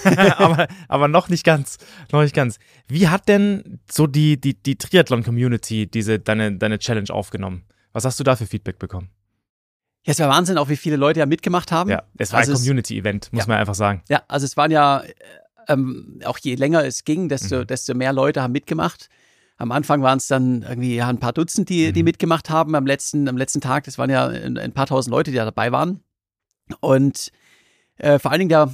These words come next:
Speaker 1: der Breitensport,
Speaker 2: Mhm.
Speaker 1: ähm, ganz, ganz viele, die dabei waren. Und, ähm, f-,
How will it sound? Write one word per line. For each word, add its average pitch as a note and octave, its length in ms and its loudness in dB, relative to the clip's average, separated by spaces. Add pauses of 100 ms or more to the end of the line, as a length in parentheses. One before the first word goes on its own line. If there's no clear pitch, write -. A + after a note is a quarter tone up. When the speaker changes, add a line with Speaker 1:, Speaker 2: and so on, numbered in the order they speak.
Speaker 1:
der C3+ 80 -2
Breitensport, - 800 -2 (100)
Speaker 2:
Mhm. G2+ 300 -8
Speaker 1:
ähm, D3+ 240 0
ganz, D#3 200 -2
ganz D#3 180 -2
viele, F#3 180 -4
die F3+ 120 -4
dabei D#3+ 340 0
waren. G3+ 320 0 (920)
Und, D3+ 600 0 (760)
ähm, D3+ 360 0 (120)
f-, - 140 -16